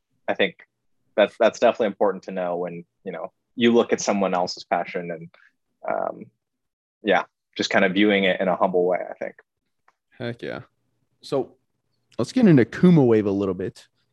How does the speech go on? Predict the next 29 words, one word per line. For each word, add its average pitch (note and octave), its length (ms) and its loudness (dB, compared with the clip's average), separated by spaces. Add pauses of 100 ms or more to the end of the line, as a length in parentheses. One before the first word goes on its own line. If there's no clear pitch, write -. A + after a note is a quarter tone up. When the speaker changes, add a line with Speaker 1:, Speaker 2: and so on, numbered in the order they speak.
(100)
Speaker 2:
'cause C#3 120 -2
I C3 60 6
love B2 220 2
the B2+ 80 -4
brand A2+ 280 -4
Speaker 1:
Okay. G#2 100 -2
Speaker 2:
so F#2+ 160 -16
much. F2+ 400 -12 (560)
So C3 240 2
Speaker 1:
Okay. G#2+ 180 -2 (180)
Speaker 2:
what B2 260 2
would E3+ 160 2
you F3 100 2
say C3+ 640 -2 (240)
you B2 140 -6
draw A#2+ 220 0
a B2+ 40 -2
lot A#2 160 -2
of G#2 100 -4
inspiration G#2 600 -4
from E2+ 340 -8
for - 200 -10
your F#2 180 -2
designs? E2 760 -12 (1900)
Speaker 1:
Uh, A2 180 6
that's A2+ 140 4
a - 40 -12
good B2 100 0
question. G2 480 0